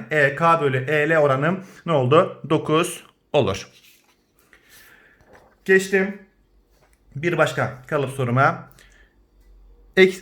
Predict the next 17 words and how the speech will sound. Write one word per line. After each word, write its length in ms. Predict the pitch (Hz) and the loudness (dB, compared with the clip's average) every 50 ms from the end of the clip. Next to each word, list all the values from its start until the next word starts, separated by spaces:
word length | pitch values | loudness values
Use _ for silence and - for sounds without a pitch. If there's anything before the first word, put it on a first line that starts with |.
| - 175 | 2 4
artı 600 | 175 180 185 180 - - 196 208 214 208 - - | 6 6 6 4 0 0 2 2 0 -2 -6 -12
iki 300 | 175 - - - 214 208 | -12 -10 -6 -6 -6 -6
Q 280 | 208 - 156 120 107 101 | -4 -2 -2 -2 -2 -2
bu 40 | 117 | -6
sefer 300 | - 139 131 143 160 165 | -6 -2 0 2 0 0
yüklü 560 | 147 156 170 175 170 185 180 190 202 202 202 - - - | 0 -2 -4 -4 0 2 2 2 2 2 -4 -12 -12 -4
iletken 520 | 180 180 185 185 185 - 190 190 196 190 196 | 0 2 2 2 2 0 2 2 2 0 -2
kürenin 520 | - 185 170 170 160 135 117 117 - - | -2 -2 0 0 0 0 -2 -4 -6 -8
X 340 | 180 190 202 196 - - - | -8 -8 -8 -8 -10 -12 -6
ve 200 | 170 180 180 190 | -4 0 2 2
Y 360 | 190 170 139 151 170 185 190 | 2 2 2 2 2 2 2
noktalarında 680 | 185 175 175 - 170 160 160 160 156 160 147 143 117 - | 2 0 -4 -2 0 2 2 2 0 2 2 2 2 2
oluşturduğu 720 | - 151 156 165 156 - - 175 165 156 165 165 180 175 175 - | 2 -2 -2 -2 -4 -2 -2 -2 0 2 2 2 2 2 0 0
elektrik 520 | 165 160 160 160 - 180 175 175 - - | 0 0 0 -2 -4 -6 -6 -4 0 2
alan 240 | 156 156 151 135 127 | 2 4 4 4 2
şiddetleri 680 | 123 - 165 170 156 147 165 156 160 - 170 160 156 156 | 0 -2 -4 -4 -2 0 -2 -2 -2 0 0 2 2 2
oranı, 580 | 156 - 165 160 160 156 160 170 175 185 185 | 2 2 4 6 6 6 6 4 4 4 2